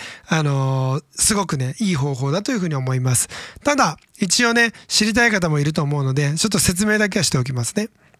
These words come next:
はい。じゃあこれに変えてみます。これに変えたかったら、ここをコピーして、その後、外観のカスタマイズ。ここから先ほどの追加シーエスエスで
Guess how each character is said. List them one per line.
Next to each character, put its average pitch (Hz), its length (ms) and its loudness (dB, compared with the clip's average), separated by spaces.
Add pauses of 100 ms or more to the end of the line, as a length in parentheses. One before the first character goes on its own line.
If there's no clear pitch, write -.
(1120)
は 131 220 -2
い。 113 160 -4 (320)
じ 170 80 0
ゃ - 20 2
あ 143 40 -4
こ 196 100 2
れ 202 80 2
に 196 100 -2
変 185 120 2
え - 20 -2
て 170 100 -4
み 160 120 -2
ま 143 140 0
す。 - 200 -6 (400)
こ - 120 -4
れ 233 100 2
に 240 120 2
変 226 200 2
え 226 40 -4
た 233 140 -2
か 196 100 0
っ 139 80 -6
た 143 140 -2
ら、 139 280 0 (200)
こ 151 160 -2
こ 185 240 0
を 175 80 -2
コ 196 160 0
ピ 131 320 0
ー - 20 0
し - 180 0
て、 151 440 -2 (520)
そ 180 260 -2
の 190 220 0
後、 139 560 -2 (560)
外 170 280 0
観 170 220 0
の 160 120 0
カ 120 140 0
ス - 80 -4
タ 202 100 0
マ 180 140 2
イ 165 80 0
ズ。 160 180 -2 (1900)
こ 165 140 -2
こ 180 180 0
か 175 240 0
ら 190 280 0
先 - 360 -2
ほ 180 80 2
ど 175 140 0
の 170 120 0
追 185 220 -2
加 190 100 0
シ 190 180 0
ー 180 100 0
エ 156 40 0
ス 170 140 0
エ 151 60 0
ス - 120 -2
で 135 220 -2